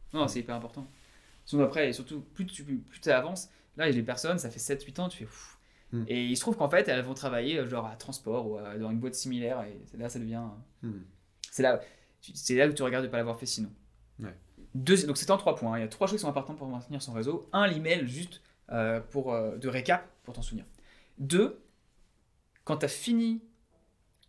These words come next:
Speaker 1: ta mission, c'est de faire un follow-up. Qu'est-ce que j'entends par mission ? C'est le why de tout à l'heure. C'est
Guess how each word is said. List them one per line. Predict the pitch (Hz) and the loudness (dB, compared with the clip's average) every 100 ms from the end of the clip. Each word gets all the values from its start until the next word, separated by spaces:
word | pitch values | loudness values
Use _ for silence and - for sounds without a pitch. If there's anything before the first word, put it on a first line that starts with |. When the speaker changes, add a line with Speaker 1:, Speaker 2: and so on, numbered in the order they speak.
| _ - | _ 2
Speaker 1:
ta | 139 | 4
mission, | 160 - 151 170 233 _ _ _ _ - | 6 2 0 -4 -8 _ _ _ _ -14
c'est | - | -4
de | 147 | 4
faire | 214 190 | 6 4
un | |
follow-up. | - 175 131 - - _ _ _ _ - | 2 0 -2 -4 -18 _ _ _ _ -6
Qu'est-ce | 165 | -4
que | 165 | -2
j'entends | 156 147 | -2 2
par | 139 | 2
mission ? | 143 220 | 2 -2
C'est | 175 | 0
le | 135 | 0
why | 131 147 151 | 6 6 6
de | 135 | 2
tout | - 123 | -6 -6
à | |
l'heure. | 113 113 | -6 -6
C'est | 120 113 | -8 -8